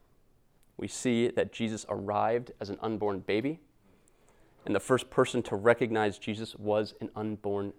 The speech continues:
baby. And so this, as we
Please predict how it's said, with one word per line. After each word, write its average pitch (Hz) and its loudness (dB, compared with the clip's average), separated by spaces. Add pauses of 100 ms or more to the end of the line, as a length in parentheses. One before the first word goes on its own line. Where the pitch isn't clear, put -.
(140)
baby. 98 -12 (1400)
And 110 -16
so 101 0 (100)
this, 107 2 (440)
as - -18
we 104 0